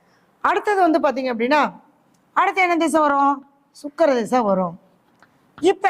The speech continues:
இந்த மேஷத்துல சுக்கிரன் எப்படி இருக்காரு? சமமா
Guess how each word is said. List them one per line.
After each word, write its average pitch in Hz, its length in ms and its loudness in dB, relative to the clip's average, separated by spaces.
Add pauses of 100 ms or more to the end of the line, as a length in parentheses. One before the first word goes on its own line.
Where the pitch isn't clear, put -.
(300)
இந்த 330 140 -2 (120)
மேஷத்துல 311 560 2 (880)
சுக்கிரன் 349 380 0
எப்படி 320 200 0
இருக்காரு? 269 340 2 (2250)
சமமா 247 400 0